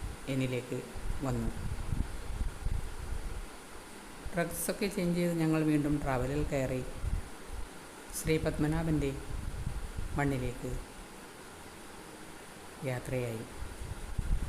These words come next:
അവിടെ പോകുമ്പോൾ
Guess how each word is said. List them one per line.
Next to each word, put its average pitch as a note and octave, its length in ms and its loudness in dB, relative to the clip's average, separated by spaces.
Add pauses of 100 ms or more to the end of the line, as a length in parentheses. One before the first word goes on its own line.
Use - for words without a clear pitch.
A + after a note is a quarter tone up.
(2500)
അവിടെ D#3+ 220 6
പോകുമ്പോൾ F3+ 560 4